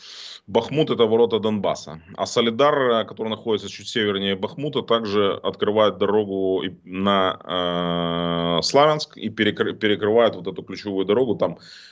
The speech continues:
есть две ключевые дороги, которые ведут к Бахмуту. Одна идёт из Славянска, вторая идёт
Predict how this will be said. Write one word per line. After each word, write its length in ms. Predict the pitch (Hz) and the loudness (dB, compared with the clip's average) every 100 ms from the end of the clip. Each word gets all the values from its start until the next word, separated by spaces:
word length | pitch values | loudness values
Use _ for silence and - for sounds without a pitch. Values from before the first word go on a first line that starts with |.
| _ | _
есть 500 | 82 90 110 113 - 113 | -12 0 2 2 0 -6
две 200 | 110 127 | 4 4
ключевые 420 | 113 107 113 110 | 4 -2 0 2
дороги, 420 | 120 165 127 107 87 | 4 2 2 0 -2
которые 280 | 107 107 101 | -2 0 0
ведут 340 | 95 101 101 | -2 -6 -6
к 40 | |
Бахмуту. 420 | 90 98 113 101 98 | -6 -6 -2 0 2
Одна 260 | 107 104 | 4 2
идёт 240 | 98 98 98 | 2 -2 -4
из 80 | - | 0
Славянска, 440 | 160 156 147 117 | 2 2 2 -2
вторая 520 | - 113 110 113 110 | 0 -2 0 2 2
идёт 320 | 101 113 117 | 4 0 -2